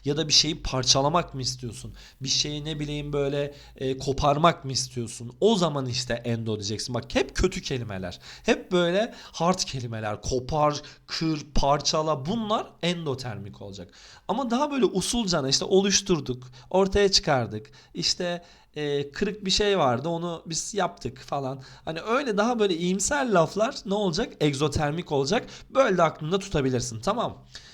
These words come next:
E, bir-, birkaç tane daha bilgi var tabii ki de. Onları direkt ezberlemen lazım. Mesela şimdi sana ben yanma diyeceğim. E, yanma, e, hocam kötü bir şey falan deme. Hani kötü bir şey,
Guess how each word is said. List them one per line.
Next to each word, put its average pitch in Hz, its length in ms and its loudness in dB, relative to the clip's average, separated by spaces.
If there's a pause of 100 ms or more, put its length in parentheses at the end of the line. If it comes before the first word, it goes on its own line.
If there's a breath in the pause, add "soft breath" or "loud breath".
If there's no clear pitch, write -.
(300 loud breath)
E, 147 120 -2
bir-, 190 200 0
birkaç 196 280 6
tane 156 240 2
daha 175 220 6
bilgi 175 260 4
var 156 180 6
tabii 113 220 0
ki 117 80 -8
de. 135 40 -2
Onları 143 360 0
direkt 151 200 0
ezberlemen 135 640 2
lazım. 117 200 0
Mesela 127 220 2
şimdi 131 200 0
sana 139 240 -2
ben 135 60 4
yanma 135 520 2
diyeceğim. 156 340 0 (380 loud breath)
E, 123 120 -2 (320)
yanma, 147 680 4 (240 soft breath)
e, 139 60 -2
hocam 135 360 4
kötü 156 300 0
bir 147 60 0
şey 165 180 4
falan 160 380 2
deme. 135 260 0
Hani 135 260 -6
kötü 156 320 -2
bir 170 60 -4
şey, 170 300 2